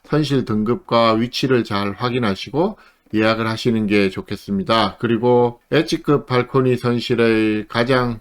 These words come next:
낮은 등급인 선실은 인피니티 베란다 선실이 아니고, 어, 일반 발코니 선실인데요. 다른 크루즈선들의 발코니와는 약간 다르게 발코니 쪽이 약간 둥글게, 어, 문이 나 있습니다.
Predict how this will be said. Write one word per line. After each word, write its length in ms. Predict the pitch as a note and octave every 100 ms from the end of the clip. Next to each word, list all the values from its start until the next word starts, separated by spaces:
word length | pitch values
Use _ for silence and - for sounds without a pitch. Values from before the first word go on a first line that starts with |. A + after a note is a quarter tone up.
| -
낮은 460 | A#2 A#2+ C3 C3 A2
등급인 640 | G#2+ G2+ G#2 A#2 C3+ F#2+
선실은 580 | - A2+ G#2 A2+ A2+ A2
인피니티 760 | A2 G#2+ D3+ C#3+ B2+ B2 A2+ G#2
베란다 400 | G#2 A2 G#2+ G#2
선실이 600 | G#2+ G#2 G#2+ G2 F#2+ F#2
아니고, 580 | F#2 F#2+ F#2+ B2 A2 - -
어, 260 | G2+ G2+
일반 340 | B2+ C3+ C#3 B2+
발코니 400 | B2+ B2+ D3 B2
선실인데요. 760 | A2+ G#2 G#2 G2 F#2+ A#2+ C#3+ - -
다른 420 | G#2 A#2 C#3 C#3+
크루즈선들의 920 | - D3+ D3+ D3 B2+ B2+ A#2+ A2+ G#2+
발코니와는 1000 | G#2+ G#2+ - A#2+ A2+ A2 G#2+ G#2+ G#2+ A2
약간 340 | G#2 - C3
다르게 640 | A#2+ G#2 G#2 G#2+ C3+ D#3 E3 _
발코니 500 | A#2 B2+ C#3+ C#3 B2
쪽이 320 | A#2 G#2 G#2+
약간 400 | F#2+ - A2 G2+
둥글게, 1120 | - C#3+ C#3+ C#3 B2+ B2 A#2 G#2+ A2 G#2+ G#2 F#2+
어, 180 | F#2+
문이 360 | F#2+ G#2 G#2+ G2+
나 160 | F#2+ F#2+
있습니다. 720 | F#2+ - F#2+ F#2 A#2 F2